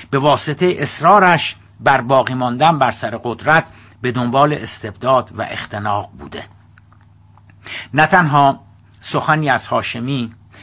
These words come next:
و نقشی که او در پیدایش دوم خرداد داشته در میان نبود،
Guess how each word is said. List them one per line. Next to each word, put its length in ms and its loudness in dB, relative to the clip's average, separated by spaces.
و 80 2
نقشی 480 -4
که 320 -6
او 180 0
در 280 2
پیدایش 600 -4
دوم 440 -8
خرداد 580 -4
داشته 460 -8
در 220 -4
میان 360 -8
نبود، 400 0